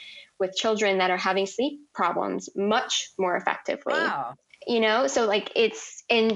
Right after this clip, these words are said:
Speaker 1: autism spe-, especially, um, it's a huge, uh, very common problem is having sleep p-, issues. So I think that, um, a lot of it are just perceived barriers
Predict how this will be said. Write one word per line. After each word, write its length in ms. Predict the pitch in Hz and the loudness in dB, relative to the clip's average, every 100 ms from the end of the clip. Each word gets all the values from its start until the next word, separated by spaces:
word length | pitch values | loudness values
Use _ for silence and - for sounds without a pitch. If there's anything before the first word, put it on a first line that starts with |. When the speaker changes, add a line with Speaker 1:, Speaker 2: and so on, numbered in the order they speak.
| - | 2
Speaker 1:
autism 540 | - 233 277 294 226 202 | 2 4 2 0 0 0
spe-, 180 | 208 - | -2 -6
especially, 680 | - 202 - 196 190 180 - - | -2 -2 0 0 0 0 -4 -8
um, 240 | 196 180 185 | -4 -2 -4
it's 120 | 185 | -4
a 40 | |
huge, 800 | 185 - - 240 240 240 233 220 233 - - | -4 -6 -4 0 2 2 2 0 -2 -6 -2
uh, 380 | 190 185 175 185 | 2 2 2 2
very 200 | 208 208 | 2 2
common 580 | - - 196 196 190 185 | -2 0 2 2 2 0
problem 540 | - 175 170 160 175 | 0 0 0 -2 -2
is 120 | 190 | -4
having 300 | - 175 170 | -2 0 0
sleep 340 | 180 - - - - - | -2 -4 -4 -6 -20 -16
p-, 60 | - - | -10 -2
issues. 480 | 180 - - - - | 0 0 0 -2 -2
So 280 | 202 180 175 - - - - - | 0 0 0 -4 -6 -4 -6 0
I 120 | 214 | 0
think 480 | 208 - 247 240 - - | 0 2 4 4 0 2
that, 440 | 196 190 185 185 - - - | 4 4 4 2 -2 -16 -6
um, 640 | 190 196 185 175 175 175 - _ _ | -2 0 2 2 0 -2 -8 _ _
a 80 | 202 | 0
lot 280 | 202 240 330 | 2 4 4
of 80 | 302 | 4
it 200 | 269 - | 2 2
are 160 | 202 180 | 0 0
just 260 | 185 - | -6 -6
perceived 640 | - 185 - 170 175 202 | -6 -6 -6 -4 -4 -2
barriers 500 | 226 220 226 226 226 | 0 2 2 2 0